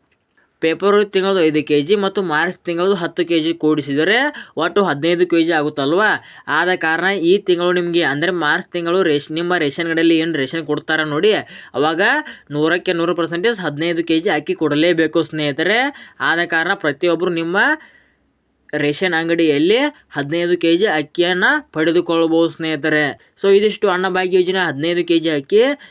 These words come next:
ಯಾವ ದಿನಾಂಕದಂದು ಮತ್ತು ಯಾವ ತಿಂಗಳಂದು ಬರುತ್ತದೆ ಅಂತ ತಿಳಿಸ್ಕೊಟ್ಟಿದ್ದೇನೆ. ಇದೇ ತಿಂಗಳಲ್ಲಿ ನೂರಕ್ಕೆ ನೂರು ಪರ್ಸೆಂಟೇಜ್ ಮಾರ್ಚ್ ತಿಂಗಳಲ್ಲಿ ಹದಿನೈದು ಕೆಜಿ ಅಕ್ಕಿ ನಿಮಗೆ ಕೊ-, ಖಂಡಿತವಾಗಿ ಕೊಟ್ಟೇ ಕೊಡುತ್ತಾರೆ. ಮತ್ತು ಈಗಾಗಲೇ ನವೆಂಬರ್ ತಿಂಗಳ ಅಕ್ಕಿ ಹಣ ಕೂಡ almost ಎಲ್ಲರಿಗೂ ಜಮಾ ಆಗಿದೆ.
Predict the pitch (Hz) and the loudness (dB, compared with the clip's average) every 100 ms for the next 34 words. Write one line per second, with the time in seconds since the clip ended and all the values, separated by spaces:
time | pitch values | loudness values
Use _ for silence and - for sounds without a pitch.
0 | _ 147 160 175 160 165 170 170 170 190 | _ -2 0 -2 0 0 0 -2 -2 -2
1 | 180 175 143 151 160 - 156 165 165 160 | -2 0 0 -2 -4 -4 -4 -2 -2 -2
2 | 170 160 147 165 156 139 147 - 135 131 | -2 -2 -2 -4 -2 0 -2 -2 -6 -4
3 | 131 147 208 254 269 - _ 143 180 180 | -4 -2 -2 -2 -4 -16 _ 2 2 2
4 | 175 180 180 147 156 165 160 160 160 147 | -2 -2 -2 -2 -2 -4 -4 -4 -4 -4
5 | 160 185 185 151 147 147 - 156 160 165 | -2 -4 -2 -2 -2 -4 -8 -4 -2 0
6 | 156 196 269 302 - - 131 139 165 165 | 2 2 2 -2 -12 -8 -6 0 0 0
7 | 160 156 147 156 160 151 135 - 143 147 | 0 0 -2 -2 -4 -4 -6 -4 -4 -2
8 | 160 160 170 147 131 151 143 131 120 139 | -2 0 -2 -2 -4 -4 -4 -6 -4 -2
9 | 165 233 269 - - 147 165 147 143 170 | 0 0 -2 -10 -18 -8 -2 0 0 0
10 | 180 151 160 175 170 175 170 151 139 170 | 0 -2 -2 -4 -4 -4 -4 -4 -4 -4
11 | 165 175 170 208 294 311 - _ _ 131 | -4 -2 -2 0 0 -4 -16 _ _ -4
12 | 135 160 190 - 151 160 170 147 143 156 | -2 -2 -2 -2 0 2 2 0 -2 -2
13 | 143 135 156 | -2 0 0